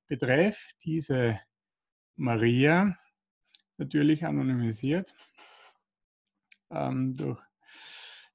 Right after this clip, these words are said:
durch die Maria selbst, weil das ist das, was ich jetzt sie bitte, dass sie eigentlich das,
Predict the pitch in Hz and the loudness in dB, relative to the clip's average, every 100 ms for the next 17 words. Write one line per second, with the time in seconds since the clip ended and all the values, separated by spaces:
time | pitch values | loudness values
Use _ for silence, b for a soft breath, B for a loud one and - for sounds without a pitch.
0 | - 160 175 147 143 139 131 139 139 156 | -8 -6 0 2 4 4 2 -2 -2 -2
1 | - 151 151 139 143 147 131 143 123 139 | -2 0 0 -2 -4 -2 -4 -4 -4 -6
2 | 123 156 143 - - 143 127 143 143 143 | -8 -8 -8 -8 -4 -4 0 -2 2 0
3 | 127 - 143 - - 135 135 131 127 - | 0 -4 -6 -6 -4 -2 -2 -2 -4 -8
4 | 139 117 - | -10 -10 -14